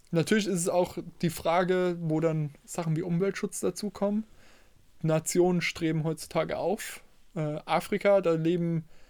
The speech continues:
M-, Milliarden von Menschen, auch Indien, auch China noch. Die wollen natürlich auf unser westliches Lebensniveau.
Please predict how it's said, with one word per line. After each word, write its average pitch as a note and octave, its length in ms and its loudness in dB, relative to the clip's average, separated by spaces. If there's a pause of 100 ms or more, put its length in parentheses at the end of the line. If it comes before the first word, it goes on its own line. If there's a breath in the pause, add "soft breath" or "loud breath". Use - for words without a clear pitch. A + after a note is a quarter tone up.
(680 soft breath)
M-, D#3+ 180 -2
Milliarden E3+ 680 6
von E3+ 180 2
Menschen, F#3 540 0 (260)
auch D#3+ 240 2
Indien, G3+ 720 4
auch E3 260 0
China A#3 480 2
noch. D3+ 320 -4 (1120 soft breath)
Die D#3+ 260 2
wollen G#3 260 8
natürlich A3 560 2
auf F3 260 0
unser F#3+ 500 -2
westliches G3 520 -2
Lebensniveau. D#3 680 0